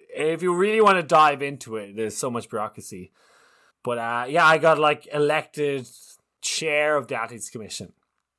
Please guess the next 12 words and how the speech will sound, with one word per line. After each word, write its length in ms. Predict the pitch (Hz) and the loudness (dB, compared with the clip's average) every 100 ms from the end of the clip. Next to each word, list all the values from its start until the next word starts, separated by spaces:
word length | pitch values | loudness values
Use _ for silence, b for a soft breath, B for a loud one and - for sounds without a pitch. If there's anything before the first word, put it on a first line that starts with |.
| _ | _
after 380 | 123 127 135 139 | -2 0 0 -6
someone 320 | - 135 123 | -8 -8 -6
else 280 | 117 117 110 | -6 -6 -8
stood 240 | - 127 | -12 -8
down, 300 | 107 104 101 101 | -8 -8 -10 -10
Ali 220 | 110 117 | -10 -8
Tinknell 380 | 110 123 117 104 | -10 -10 -6 -8
stood 180 | - - | -8 -8
down. 260 | 104 101 | -8 -8
So 100 | 92 | -8
I 140 | 123 | -6
got 80 | 127 | -6